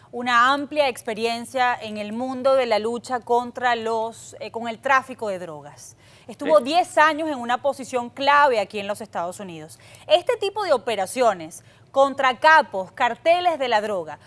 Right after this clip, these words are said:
Speaker 1: ¿solo busca incautar la droga que se trafica de forma ilegal o también está detrás de los propios capos? Es decir, esta operación que ahora anuncia el Pentágono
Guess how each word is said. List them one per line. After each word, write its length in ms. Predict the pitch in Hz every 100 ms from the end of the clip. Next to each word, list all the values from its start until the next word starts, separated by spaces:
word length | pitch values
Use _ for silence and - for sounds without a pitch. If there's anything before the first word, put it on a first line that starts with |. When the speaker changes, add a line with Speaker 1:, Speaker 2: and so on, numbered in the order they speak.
| -
Speaker 1:
¿solo 360 | - 302 330 359
busca 380 | 370 - 381
incautar 800 | 349 294 240 226 262 254 311 370 - _ -
la 240 | 240 226
droga 540 | 226 262 269 320 349 - _ _
que 160 | - 247
se 360 | - 240 233 220
trafica 480 | 226 220 277 269 311
de 120 | 285
forma 460 | 220 254 247 262 294
ilegal 600 | 277 240 214 240 262 339 - -
o 140 | 277 269
también 600 | 262 254 277 311 359 320
está 340 | 254 - 294
detrás 480 | 294 294 277 277 269
de 80 | 262
los 140 | 247
propios 420 | - 277 277 277 277
capos? 500 | 285 240 - 175 -
Es 80 | 240
decir, 340 | 262 285 220 - - -
esta 300 | 302 - 370
operación 760 | 370 302 233 247 269 269 277 - - -
que 100 | 262
ahora 380 | 262 269 240
anuncia 560 | 226 233 302 349 - 349
el 80 | 320
Pentágono 640 | 262 233 233 202 196 180